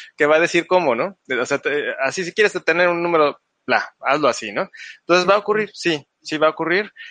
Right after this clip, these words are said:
pero el asunto es, eh, no vamos a reglamentar, eh, la ciber, ahora sí que los, el cibercrimen, eh, es decir, vamos a dejar que, eh, la gente siga rascándose con sus propias uñas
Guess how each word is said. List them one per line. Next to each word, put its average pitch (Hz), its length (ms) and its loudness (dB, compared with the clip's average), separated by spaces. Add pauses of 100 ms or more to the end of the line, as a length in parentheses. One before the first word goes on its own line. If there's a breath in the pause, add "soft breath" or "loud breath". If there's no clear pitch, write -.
(220 loud breath)
pero 165 220 6
el 160 140 4
asunto 175 380 0
es, 160 340 -2
eh, 123 480 -2 (960)
no 143 260 0
vamos 185 320 0
a 156 60 0
reglamentar, 123 720 0 (160)
eh, 113 580 -2
la 117 160 0
ciber, 117 400 -4 (420)
ahora 135 160 2
sí 143 140 -6
que 117 380 2
los, 120 420 -4
el 135 140 -2
cibercrimen, 147 640 -4 (460 loud breath)
eh, 139 240 4
es 135 120 0
decir, 147 380 -2
vamos 143 340 0
a 143 60 2
dejar 139 340 0
que, 131 580 2
eh, 110 40 -2
la 110 140 0
gente 131 340 -4
siga 139 640 0
rascándose 131 460 0
con 110 160 -6
sus 110 100 -14
propias 135 320 -2
uñas 165 340 -2